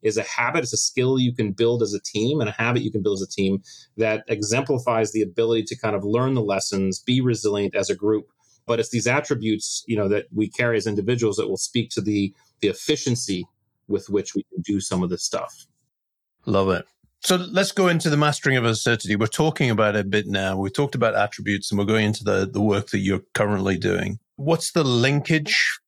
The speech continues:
Speaker 2: for me? And then what's the depth that you're going into on that?
Speaker 1: Yeah.
Speaker 2: Yeah.
Speaker 1: So when I was still in the Navy seal teams and I was running, so I got to run seal training, but it wasn't regular seal training. It was one of the, it was an assessment selection for one of our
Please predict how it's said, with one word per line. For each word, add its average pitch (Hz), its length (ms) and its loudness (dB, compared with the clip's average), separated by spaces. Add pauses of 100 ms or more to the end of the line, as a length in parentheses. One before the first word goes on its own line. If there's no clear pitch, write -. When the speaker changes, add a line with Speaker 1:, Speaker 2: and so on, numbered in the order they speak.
Speaker 2:
for 120 200 -2
me? 160 280 4
And 107 220 4
then 113 380 2 (320)
what's 113 320 0
the 101 100 2
depth 104 380 0
that - 80 0
you're 98 100 -2
going 95 220 -2
into 95 260 -2
on - 160 -8
that? 107 160 -6 (220)
Speaker 1:
Yeah. 123 40 2 (200)
Speaker 2:
Yeah. 117 60 -4
Speaker 1:
So 147 400 0
when 135 140 0
I 135 60 2
was 127 100 2
still 180 220 2
in 156 60 2
the 131 120 2
Navy 117 200 2
seal 117 200 0
teams 107 280 0
and 107 80 2
I 107 80 2
was 101 180 0
running, 117 300 2
so 127 120 0
I 143 80 4
got 139 200 0
to 120 100 2
run 120 340 2
seal 113 320 0
training, 107 280 -2
but 104 100 2
it 107 60 2
wasn't 127 280 2
regular 110 360 2
seal 98 180 0
training. 92 300 -2
It - 20 0
was 95 140 2
one 110 120 2
of 104 100 0
the, 104 120 2
it 107 40 4
was 98 120 2
an 104 80 2
assessment 110 460 0
selection 107 320 0
for 104 100 2
one 104 100 2
of 95 80 0
our 98 160 2